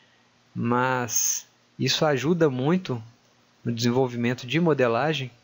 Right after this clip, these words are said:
Quando você tem uma peça pré-definida, você imagina a topologia dela mais ou menos da forma que seria. E já modela aqui, fica mais fácil. Fica um pouco mais fácil, na verdade.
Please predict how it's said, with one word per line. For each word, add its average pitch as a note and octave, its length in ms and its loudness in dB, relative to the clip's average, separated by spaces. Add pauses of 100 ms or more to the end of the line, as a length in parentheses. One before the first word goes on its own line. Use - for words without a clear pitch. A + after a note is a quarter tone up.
(760)
Quando A2+ 200 -2
você A#2 220 0
tem B2 220 0
uma B2+ 180 0
peça A#2 380 -4
pré-definida, A#2+ 680 0
você B2+ 380 0
imagina C3+ 640 0
a - 20 2
topologia C3 680 2
dela A#2+ 320 2
mais E3+ 240 -2
ou E3 80 2
menos C3+ 300 0
da A#2+ 120 2
forma A#2 300 -2
que A#2 100 -6
seria. A#2 520 0 (920)
E A#2+ 100 -4
já A#2+ 120 2
modela A#2+ 460 2
aqui, B2+ 180 -4
fica - 260 -4
mais D#3+ 220 -2
fácil. - 500 -2 (340)
Fica - 180 -4
um F3 40 0
pouco E3+ 320 -2
mais C3+ 140 0
fácil, A#2+ 320 -2
na B2+ 60 -2
verdade. G#2+ 560 -4